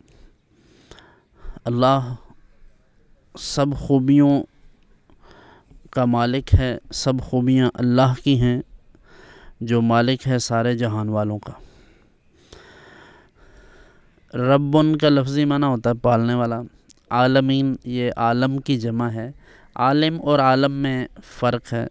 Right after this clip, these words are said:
आपने सुना होगा मौतुल आलिमी, मौतुल आलम। आलम कहते हैं जहान को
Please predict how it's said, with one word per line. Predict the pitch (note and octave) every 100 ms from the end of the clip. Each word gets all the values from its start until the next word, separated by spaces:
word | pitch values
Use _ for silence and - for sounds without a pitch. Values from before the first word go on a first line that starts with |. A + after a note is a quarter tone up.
| -
आपने | A#2 B2+ C3+ C3
सुना | C#3+ D3
होगा | D#3 C3 C3+
मौतुल | C#3 C3 B2+ C#3 C3+
आलिमी, | A#2+ B2 B2 C3 B2+
मौतुल | B2 A#2+ A#2 B2
आलम। | A#2+ A#2 A#2 B2 C3+ - - - - - - - - - -
आलम | A#2+ B2+ C#3+ D3+
कहते | D3 C#3+ D3+
हैं | D3+ D3 C#3 B2+ - A2 - B2+
जहान | A#2 A#2 G#2+ A2 A#2 B2+
को | C3+